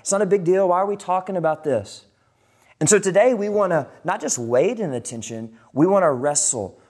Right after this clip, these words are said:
with the tension from a theological point of view. We wanna talk about who is our version of Jesus. Because could it be that the problem with the white moderates and the problem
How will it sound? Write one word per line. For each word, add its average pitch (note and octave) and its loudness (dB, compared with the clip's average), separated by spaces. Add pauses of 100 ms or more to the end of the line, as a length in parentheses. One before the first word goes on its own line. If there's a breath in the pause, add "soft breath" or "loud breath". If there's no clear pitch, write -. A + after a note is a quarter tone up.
with B2 -4
the C3+ -4
tension B2 -8
from D3 -4
a B2+ -2
theological C3 0
point B2 -8
of A2+ -10
view. G#2 -8
We D3+ 2
wanna F3+ 0
talk - -6
about G#2+ -4 (380 soft breath)
who A#3+ -2
is E3+ -4
our F3 4
version D3 -8
of B2 -10
Jesus. A2 -12 (380 soft breath)
Because F#3 2
could - -2
it A3 -6
be F3+ 2
that - -2
the C#3+ 0
problem F3+ -2
with D#3 -4
the D3 0
white D3+ 0
moderates C#3+ -4
and C#3 -6
the B2+ -6
problem C#3 -2